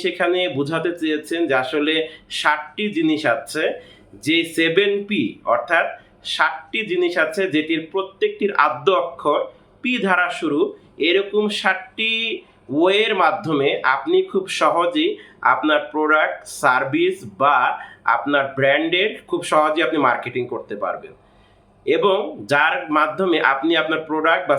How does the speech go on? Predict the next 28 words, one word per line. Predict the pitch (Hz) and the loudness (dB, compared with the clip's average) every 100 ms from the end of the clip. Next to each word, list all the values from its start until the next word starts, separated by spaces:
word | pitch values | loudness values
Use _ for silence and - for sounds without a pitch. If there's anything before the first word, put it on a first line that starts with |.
| - | 4
সার্ভিসটি | 131 - 156 - | 2 2 -2 -4
খুব | 160 160 160 | -8 -4 2
সহজেই | 147 156 180 202 | 2 4 2 2
কাস্টমারের | 165 139 151 147 143 139 | 0 0 0 0 0 0
কাছে | 135 151 | 0 0
আপনি | 131 165 165 | 0 -2 -4
তুলে | 190 190 | -2 0
ধরতে | 185 180 185 | -2 -4 -2
পারবেন | 180 175 180 180 185 - - _ 123 | 0 0 0 0 -2 -6 -20 _ -4
এবং | 131 143 135 | 0 2 4
মার্কেটেও | 131 131 165 165 160 | 2 0 -2 2 2
আপনি | 151 156 | 2 -4
খুব | 147 131 | -6 -2
সহজেই | 143 139 143 208 196 | 2 2 2 0 0
প্রচার | 180 175 151 | 0 2 0
করতে | 131 - 110 | -2 -4 -4
পারবেন। | 101 90 82 - - _ _ _ _ - | -4 -4 -6 -16 -20 _ _ _ _ -2
এই | 147 147 - | 0 0 0
সেভেন | 160 180 202 202 | 2 2 0 -2
পি | 208 226 226 - | -4 -4 -6 -12
সেগুলো | - 165 151 170 175 180 | -6 -4 -2 -2 -2 -2
কি | 185 185 | -6 -2
কি, | 247 | -4
সেগুলো | 247 180 156 165 | 0 0 2 2
নিয়ে | 175 185 151 | 2 2 2
আমি | 143 147 | 0 -2
একটু | 156 139 | 0 0
আজকে | 135 - | -2 -4